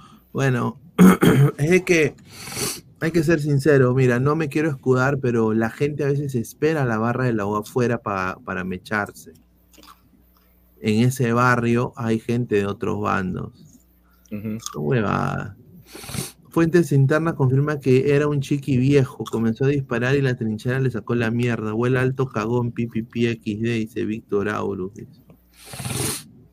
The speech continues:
Speaker 1: Dice, "Le van a robar de nuevo y luego este huevón va a estar cojudo".
Speaker 2: <laughs>
Speaker 1: Me dar una lágrima, eso no pasaba con la Bahía. A ver, yo te pregunto.
Speaker 2: Ay,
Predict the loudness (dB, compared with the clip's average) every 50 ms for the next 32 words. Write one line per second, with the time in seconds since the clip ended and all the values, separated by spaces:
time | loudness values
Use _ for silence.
0 | _ _ -8 -2 0 2 2 2 0 -2 -2 -2 0 0 0 0 2 2 2 2
1 | 0 2 2 2 2 2 2 2 2 2 2 2 2 2 2 4 4 4 4 2
2 | 2 2 0 0 0 2 2 2 2 2 0 0 0 -2 -2 -2 -4 -4 -4 -4
3 | -6 -6 -2 0 0 2 0 0 -4 -6 -12 -20 -20 -20 -20 _ _ _ _ 0
4 | 0 2 2 2 2 2 4 4 4 4 4 2 2 0 0 2 2 4 4 4
5 | 4 4 2 2 0 0 0 -2 -2 -4 -4 -4 -2 -4 -2 0 0 0 0 0
6 | -2 -2 -4 0 0 0 0 0 0 0 0 2 2 2 0 0 0 0 0 0
7 | 0 0 -2 -4 -2 0 2 2 2 2 2 0 0 2 4 6 6 8 8 6
8 | 6 4 4 4 2 2 2 2 2 0 0 -2 -2 -4 -6 -8